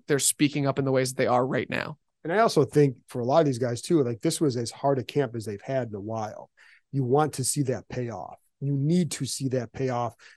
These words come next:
Speaker 2: for you to maintain your, like, your belief in that things are going the right way. And I will say, I think Sunday's a big game for a lot of this is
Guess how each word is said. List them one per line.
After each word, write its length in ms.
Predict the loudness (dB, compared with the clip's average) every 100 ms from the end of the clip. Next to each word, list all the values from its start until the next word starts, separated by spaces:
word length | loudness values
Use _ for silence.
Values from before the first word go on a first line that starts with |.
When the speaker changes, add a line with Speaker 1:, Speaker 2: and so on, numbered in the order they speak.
| _
Speaker 2:
for 100 | -2
you 100 | 0
to 60 | 4
maintain 720 | 2 2 2 4 4 2 2
your, 220 | 2 2
like, 200 | -2 -4
your 160 | -2 -2
belief 540 | -2 -2 0 0 -4
in 120 | -4 -4
that 180 | -4
things 220 | -2 -2 -2
are 80 |
going 220 | -6 -6 -6
the 60 |
right 200 | -6 -4
way. 400 | 4 8 8 6 -2 _ _
And 80 | 0
I 60 | 4
will 180 | 6 6
say, 220 | 4 0
I 60 |
think 260 | 2 0 0
Sunday's 360 | -2 2 2 2
a 40 |
big 240 | 0 0
game 320 | 2 2 2 0
for 360 | 0 8 8
a 80 | 8
lot 260 | 0 -2 -2
of 80 | 0
this 280 | 0 0
is 200 | -6 -6